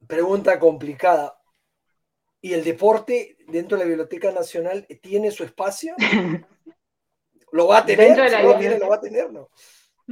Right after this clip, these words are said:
Speaker 2: Bueno, hay una piscina a la que invito a todo el mundo porque de verdad que sigue todos los protocolos de, de bioseguridad ahora.
Speaker 1: Claro.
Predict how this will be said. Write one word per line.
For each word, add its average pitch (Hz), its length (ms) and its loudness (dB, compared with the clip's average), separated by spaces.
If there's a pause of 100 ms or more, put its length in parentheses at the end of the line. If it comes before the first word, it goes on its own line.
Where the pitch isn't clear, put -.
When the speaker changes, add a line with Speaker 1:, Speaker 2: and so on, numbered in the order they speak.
(220)
Speaker 2:
Bueno, 233 360 6
hay 277 160 8
una 302 180 4
piscina 254 760 2
a 202 120 -4
la 190 140 2
que 185 80 -4
invito 202 360 -2
a 214 100 2
todo 214 140 4
el 214 100 2
mundo 254 320 0
porque 196 220 0
de 190 120 2
verdad 190 240 0
que 180 380 -6
sigue 208 200 0
todos 202 160 -2
los 190 120 -4
protocolos 190 580 -6
de, 165 340 -8 (100)
de 170 220 -2
bioseguridad 180 920 -2
ahora. 202 420 2
Speaker 1:
Claro. 113 340 -20